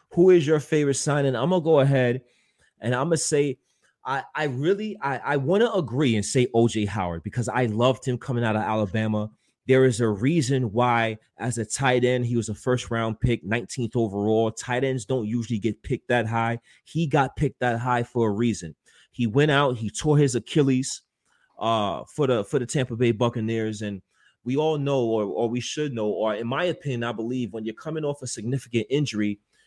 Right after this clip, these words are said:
you play better and you play more like yourself the second year from a significant injury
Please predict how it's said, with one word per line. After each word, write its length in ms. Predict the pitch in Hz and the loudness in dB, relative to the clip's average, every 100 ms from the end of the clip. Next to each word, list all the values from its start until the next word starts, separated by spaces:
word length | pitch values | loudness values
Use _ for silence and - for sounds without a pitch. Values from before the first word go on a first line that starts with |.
| _ - | _ -6
you 180 | 185 | -4
play 360 | 165 - 175 175 | -4 0 2 2
better 380 | 120 139 127 120 | 4 4 6 2
and 120 | 120 | 0
you 60 | 120 | -4
play 260 | - 165 | -2 0
more 220 | 143 147 | 2 2
like 260 | 139 131 - | 4 2 0
yourself 460 | 117 - 127 123 - | -4 0 0 0 -2
the 80 | 104 | -2
second 480 | - - 170 180 107 | 2 4 4 2 4
year 400 | 104 95 92 - _ _ _ | 4 6 2 -4 _ _ _
from 160 | 131 120 | 0 2
a 80 | |
significant 580 | - 113 120 117 104 113 120 | 2 2 2 0 0 -2 2
injury 500 | 117 107 104 104 | 0 2 2 0